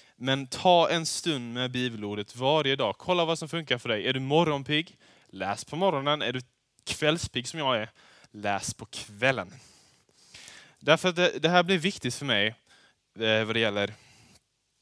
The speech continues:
vad ska man säga, för min personliga relation med Gud. I tvåan så, så kom jag in i ännu fler aktiviteter i kyrkan. Alltså nu var det i stort sett varje dag hade något så här kyrkligt att göra.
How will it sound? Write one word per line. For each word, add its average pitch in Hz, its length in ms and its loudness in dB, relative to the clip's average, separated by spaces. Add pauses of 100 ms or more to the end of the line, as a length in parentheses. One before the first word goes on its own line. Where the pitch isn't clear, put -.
(160)
vad 117 100 -12
ska 107 60 -8
man 104 60 -8
säga, 98 160 -6 (1400)
för - 140 -12
min 143 120 -4
personliga 127 640 0
relation 156 380 0
med 104 100 -8
Gud. 95 220 -8 (800)
I - 60 -10
tvåan 135 500 0
så, 117 300 -2
så 113 140 -10
kom 131 140 -6
jag 120 60 0
in 120 100 -4
i 113 40 -4
ännu 127 360 -2
fler 120 220 4
aktiviteter 107 600 -4
i 107 60 -6
kyrkan. 107 560 -6
Alltså 117 200 -4
nu 120 120 -4
var 123 100 2
det 117 100 -2
i 110 80 -4
stort - 280 -6
sett 131 140 -2
varje 117 280 4
dag 104 140 0
hade 104 180 -4
något 98 140 -12
så - 60 -16
här 98 40 -12
kyrkligt 120 640 -6
att 127 80 -4
göra. 131 300 2